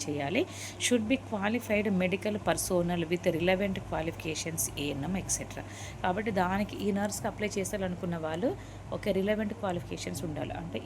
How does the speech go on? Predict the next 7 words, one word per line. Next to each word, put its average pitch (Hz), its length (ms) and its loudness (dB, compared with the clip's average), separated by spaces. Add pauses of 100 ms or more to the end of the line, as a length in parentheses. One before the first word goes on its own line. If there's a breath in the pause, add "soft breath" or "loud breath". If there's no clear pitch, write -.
ఏఎన్ఎం 156 320 -2 (280)
లేదా 156 260 -2 (160)
ఎంపీహెచ్డబ్ల్యూ. 139 680 -4 (120)
ఓకేనా? 180 260 -4 (380 loud breath)
ఏఎన్ఎం 175 320 0 (100)
కానీ 175 260 -4
ఎంపీహెచ్డబ్ల్యూ 175 1040 -2